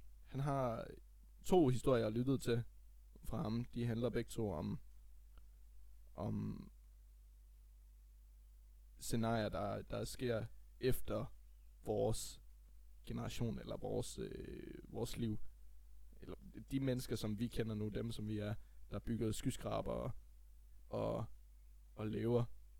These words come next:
det liv, som vi gør. At vi alle sammen er døde eller borte, fordi at vi dræbte hinanden med, med våben. Øh, og så er der så de mennesker tilbage, der kun ser på, på os,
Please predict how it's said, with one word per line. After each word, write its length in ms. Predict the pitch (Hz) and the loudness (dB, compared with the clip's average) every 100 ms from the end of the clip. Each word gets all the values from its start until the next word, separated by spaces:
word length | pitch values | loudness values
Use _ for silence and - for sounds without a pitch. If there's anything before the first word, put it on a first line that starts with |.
| - - | -16 -12
det 80 | - | -2
liv, 180 | - 120 | 4 6
som 180 | 110 117 | 6 2
vi 40 | |
gør. 260 | - 107 110 - - | 2 2 4 0 -4
At 180 | - 107 | -4 4
vi 120 | 123 | 6
alle 160 | 110 113 | 6 6
sammen 400 | 110 101 101 - - - | 4 4 2 0 -8 -8
er 80 | - | -4
døde 440 | - 110 110 123 - | 2 6 8 6 4
eller 180 | - 87 | -4 -6
borte, 400 | - 101 110 113 - - - - - - | -2 2 4 2 0 -4 -12 -14 -14 -12
fordi 320 | - 113 117 107 | -4 -2 0 -2
at 180 | 98 | -2
vi 240 | 104 107 131 - - - - - - - - | -4 -4 -4 -10 -18 -18 -18 -18 -18 -20 -8
dræbte 260 | - 110 - | -4 -2 0
hinanden 460 | 120 101 98 98 98 - | 0 0 0 -2 -4 -8
med, 580 | 110 101 92 - 98 131 - - - - - - | -4 -2 -4 -4 -6 -6 -8 -16 -18 -14 -12 0
med 180 | 110 | 2
våben. 420 | 104 107 95 82 101 - - - - - - - - - - - - - - - | 6 6 4 0 -6 -10 -16 -12 -6 -6 -6 -16 -16 -14 -14 -14 -12 -12 -12 -6
Øh, 300 | 104 78 67 - | -2 -2 -2 -2
og 100 | - | 0
så 120 | 127 | 4
er 220 | 117 107 | 4 4
der 80 | 104 | 2
så 160 | - | 2
de 180 | 110 113 | 2 2
mennesker 360 | 110 107 120 113 | 2 2 0 -2
tilbage, 440 | - 104 110 127 - - - - | -2 0 2 2 0 -6 -12 -8
der 80 | 104 | 2
kun 260 | - 120 | 8 8
ser 320 | 120 - 117 90 | 8 6 4 6
på, 320 | - 101 - - - - - - - - - - - - - - - - | 6 6 4 -2 -10 -14 -14 -14 -16 -16 -16 -18 -18 -18 -18 -18 -16 -2
på 380 | - 101 76 57 | 4 4 4 0
os, 380 | - 147 - - | 4 4 4 -2